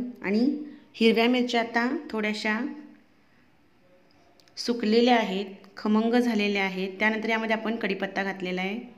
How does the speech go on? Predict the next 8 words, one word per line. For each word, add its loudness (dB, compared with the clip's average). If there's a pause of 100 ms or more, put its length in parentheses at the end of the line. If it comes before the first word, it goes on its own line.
(1900)
अजून -2
थोडा 0
वेळ 2
आपण -2 (1000)
शेंगदाणे 0 (220)
यामध्ये -2
परतायचे -4
आहेत. -4